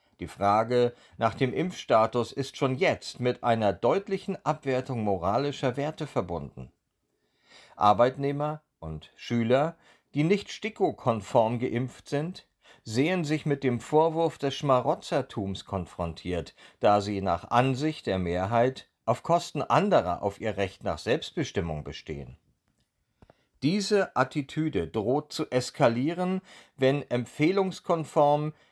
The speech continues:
impfende Eltern im Falle einer staatlichen Impfpflicht auch noch das Recht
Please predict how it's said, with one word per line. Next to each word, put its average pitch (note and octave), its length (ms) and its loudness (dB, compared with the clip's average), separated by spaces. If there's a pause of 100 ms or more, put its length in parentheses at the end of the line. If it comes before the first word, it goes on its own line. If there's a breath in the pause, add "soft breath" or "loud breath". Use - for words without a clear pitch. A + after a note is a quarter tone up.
(200 soft breath)
impfende F#3+ 640 -2
Eltern D3 460 2
im A2 160 -6
Falle C#3+ 480 2
einer A#2 260 -2
staatlichen C3+ 720 0
Impfpflicht D3+ 760 -4 (320 soft breath)
auch - 220 2
noch C#3 140 0
das C3 240 -2
Recht C#3+ 500 0